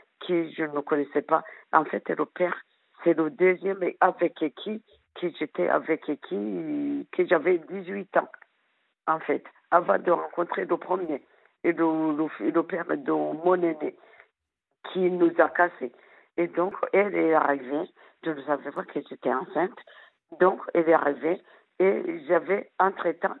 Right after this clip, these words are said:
j'ai rencontré quelqu'un et que je pensais que c'était le père. En fait, c'était pas lui le père. Et ben, le père, c'était avec qui que j'étais amoureux, on était amoureux,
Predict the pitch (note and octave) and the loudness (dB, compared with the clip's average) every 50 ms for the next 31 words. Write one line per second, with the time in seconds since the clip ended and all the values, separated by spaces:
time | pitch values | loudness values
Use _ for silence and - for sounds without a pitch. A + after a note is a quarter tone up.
0 | _ - D#3+ D#3 - - D3+ F3 F#3 F#3+ - - _ - F3 F3 F3 F3 - - | _ -12 -12 -12 -8 -2 0 2 2 2 0 -4 _ 2 4 4 4 2 0 -4
1 | F#3 F#3 - - G#3 - - F3+ D#3 D3+ C#3 - F#3 F#3 - - _ - _ _ | -6 -6 -6 -6 -6 -2 0 0 0 0 -2 -2 -2 -4 -4 -6 _ -20 _ _
2 | - - - - G3+ F3 F#3 F3 - E3+ D#3+ D3+ - - E3+ - - - E3 - | -20 -12 -6 -6 -4 -2 -4 -2 0 0 -2 -2 -2 -6 -14 -14 -14 -20 -16 -12
3 | - E3 - - A3 - F#3+ - - - D3 C3 - - - - - - - F#3 | -12 -8 -6 -4 -4 -2 -2 -2 0 2 2 2 0 -2 -14 -20 -10 -6 -4 -2
4 | - B3 B3+ - - F#3 - - E3+ - - - F#3+ - A#3+ A#2+ A#2 G#2+ G2+ G#2 | -2 -2 -4 -4 -6 -8 -8 -8 -10 -8 -6 -6 -4 -2 -2 -2 -2 -2 -6 -6
5 | - - F#2 - - D3+ C3+ - - _ _ _ _ _ _ _ - - F3 E3+ | -6 -6 -8 -4 0 0 0 0 -2 _ _ _ _ _ _ _ -2 -2 0 4
6 | E3+ F#3+ G3 - - - - F#3 F3+ - - G3 - - - - _ _ _ - | 4 4 4 2 0 0 2 2 2 4 4 2 2 2 0 -8 _ _ _ -4
7 | F3+ E3 - - F#3+ G3 A3 - - _ _ _ _ _ _ _ _ _ _ - | -4 -4 -2 0 2 2 2 0 -4 _ _ _ _ _ _ _ _ _ _ 4
8 | F#3+ F3 - F#3 F3 E3 - - - G#2+ A#2+ - _ _ _ _ _ _ _ _ | 4 6 4 2 0 0 -2 -8 -8 -8 -8 -8 _ _ _ _ _ _ _ _
9 | _ _ - - G3+ F3+ E3+ F3 E3 - F#3+ F3+ F3 E3+ E3+ E3+ E3 D#3+ D3 D#3+ | _ _ -4 -4 -4 -2 -2 -4 -2 0 2 4 4 4 4 2 0 0 2 0
10 | E3+ F#3 - _ _ _ _ _ _ - F3+ F#3 F3 E3+ D#3+ E3 F3+ E3 D3+ D3+ | -2 -2 -4 _ _ _ _ _ _ -2 0 0 0 0 -2 0 0 0 0 0
11 | D3 D3+ D3 - F#3 G3 | -2 -6 -8 -8 -8 -10